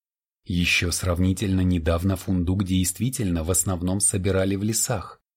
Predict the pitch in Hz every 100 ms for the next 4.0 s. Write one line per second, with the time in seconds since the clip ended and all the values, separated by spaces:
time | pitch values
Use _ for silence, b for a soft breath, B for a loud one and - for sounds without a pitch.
0 | _ _ _ _ 113 120 - - 160 -
1 | - 87 80 78 78 - - - _ _
2 | _ _ _ _ _ - 85 87 87 110
3 | 110 78 76 80 80 80 78 73 71